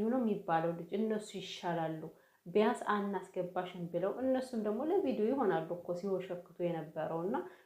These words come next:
ቪዲዮ ላይ ነው ሁሉም አለቃ አለቃ የሚሰማው ማለት ነው። እነሱ ይሻላሉ ከእናንተ ቢያንስ አናስገባትም ብለው የተከራከሩ።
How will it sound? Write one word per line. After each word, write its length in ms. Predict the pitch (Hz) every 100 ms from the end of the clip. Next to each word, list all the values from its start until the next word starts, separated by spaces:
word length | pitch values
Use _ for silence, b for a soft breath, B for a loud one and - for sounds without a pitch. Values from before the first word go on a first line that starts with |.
| -
ቪዲዮ 280 | 254 226 247
ላይ 180 | 247 190
ነው 120 | 175
ሁሉም 380 | 175 190 185 180 175 170 156 175
አለቃ 340 | 185 180 180 -
አለቃ 260 | 170 - 180
የሚሰማው 800 | 170 170 175 - 180 160 165 214
ማለት 300 | 190 - -
ነው። 120 | 175 - B B B B
እነሱ 260 | 247 254 -
ይሻላሉ 520 | 269 - 202 175 170 170
ከእናንተ 460 | - 185 180 165 -
ቢያንስ 280 | 170 208 226 180
አናስገባትም 880 | 190 185 180 - 175 175 175 175 165
ብለው 200 | 160 165
የተከራከሩ። 800 | 160 175 - 160 160 - 165